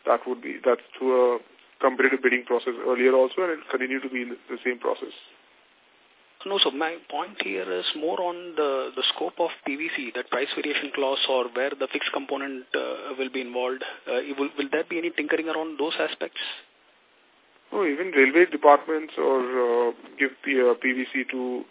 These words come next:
Speaker 1: in, in terms of the direct contracts that they give to us and other P S Us. And the P S Us give P V C also,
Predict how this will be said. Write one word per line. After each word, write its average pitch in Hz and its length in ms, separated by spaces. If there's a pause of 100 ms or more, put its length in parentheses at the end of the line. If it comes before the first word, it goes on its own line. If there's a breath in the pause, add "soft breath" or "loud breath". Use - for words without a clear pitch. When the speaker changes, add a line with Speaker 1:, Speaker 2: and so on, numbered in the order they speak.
(360 soft breath)
Speaker 1:
in, 127 380
in 131 140
terms 127 180
of 123 60
the 127 80
direct 123 320
contracts 123 560
that 117 140
they 120 240 (800)
give 127 180
to 127 140
us 120 240
and 117 100
other 117 260
P 120 200
S 113 60 (100)
Us. 117 140 (760 soft breath)
And 113 340 (500)
the 127 60
P 135 220
S 127 120
Us 151 260
give 135 300
P 131 120
V 120 180
C 123 100
also, 113 240